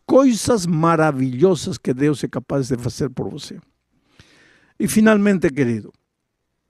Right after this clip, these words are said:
se você quer ter êxito na pregação do maravilhoso tema da mordomia, seja um homem de Deus. Seja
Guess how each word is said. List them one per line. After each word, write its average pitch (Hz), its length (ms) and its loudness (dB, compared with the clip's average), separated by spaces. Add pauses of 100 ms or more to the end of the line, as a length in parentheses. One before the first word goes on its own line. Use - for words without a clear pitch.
(240)
se - 160 -4
você 165 280 2
quer 147 380 2
ter 147 240 0
êxito 151 760 -2
na 143 140 -4
pregação 127 840 -2 (540)
do 139 160 0
maravilhoso 131 640 4
tema 151 280 2
da 147 120 0
mordomia, 247 520 4 (520)
seja 165 840 2
um 147 220 0
homem 139 520 -2
de 117 280 -14
Deus. 117 600 -8 (440)
Seja 139 760 0